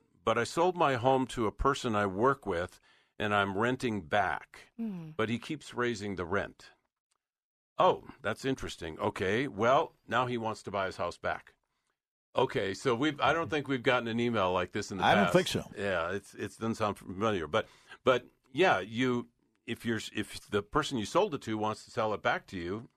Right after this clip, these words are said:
Speaker 1: sure, we'll, we'll arrange financing for you, and then you don't have to be paying rent. You're, you can pay a mortgage.
Speaker 2: Right.
Speaker 1: Right now you're paying rent, but you're really paying your friend's mortgage,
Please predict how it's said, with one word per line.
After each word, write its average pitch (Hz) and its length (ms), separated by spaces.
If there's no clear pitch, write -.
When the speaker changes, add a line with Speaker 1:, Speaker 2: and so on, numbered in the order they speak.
Speaker 1:
sure, 190 380
we'll, 110 260
we'll 107 220
arrange 107 320
financing 110 480
for 85 200
you, 110 240
and 113 460
then 117 480
you 117 140
don't 113 180
have 107 180
to 95 80
be 95 120
paying 92 280
rent. 107 420
You're, 98 280
you 92 120
can 92 160
pay 92 160
a 82 60
mortgage. 85 500
Speaker 2:
Right. 151 320
Speaker 1:
Right 117 160
now 110 160
you're 95 220
paying 98 300
rent, 107 260
but 90 160
you're 101 100
really 98 220
paying 90 420
your 82 140
friend's 135 360
mortgage, 69 520